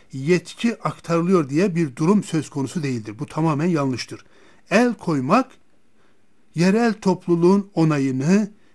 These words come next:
birlikteliğini açıklayan bir iştir. El koymak dediğimiz gibi sadece bir birlikteliktir. Bir onayı belirtir. Birisini göreve atıyorsunuz ve o göreve atadığınız kişinin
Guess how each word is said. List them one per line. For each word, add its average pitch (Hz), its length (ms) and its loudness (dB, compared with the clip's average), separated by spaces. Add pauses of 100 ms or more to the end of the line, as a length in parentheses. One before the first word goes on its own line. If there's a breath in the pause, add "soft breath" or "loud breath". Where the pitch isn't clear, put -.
(280 soft breath)
birlikteliğini 147 800 -2
açıklayan 147 720 -4
bir 110 100 -8
iştir. - 460 -10 (1160 soft breath)
El 220 160 2
koymak 202 440 2
dediğimiz 170 380 2
gibi 190 300 0 (180 soft breath)
sadece 165 600 -2
bir 143 220 -2
birlikteliktir. 139 880 -4 (640)
Bir 220 180 4 (100)
onayı 170 580 4 (540)
belirtir. 143 640 -4 (520)
Birisini 190 400 2
göreve 180 400 2
atıyorsunuz 165 800 -2 (380 soft breath)
ve 170 120 0
o 196 300 2
göreve 180 420 2
atadığınız 180 880 0
kişinin 196 640 0